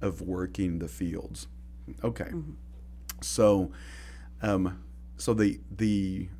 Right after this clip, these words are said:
Speaker 1: older, more experienced, stronger oxen would be able to keep the lines straight, where the,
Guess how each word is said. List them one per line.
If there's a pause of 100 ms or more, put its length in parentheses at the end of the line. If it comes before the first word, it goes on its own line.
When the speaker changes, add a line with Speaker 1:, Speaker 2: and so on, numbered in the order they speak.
(240)
Speaker 1:
older,
more
experienced,
stronger
oxen (340)
would
be
able
to
keep
the
lines
straight, (360)
where
the,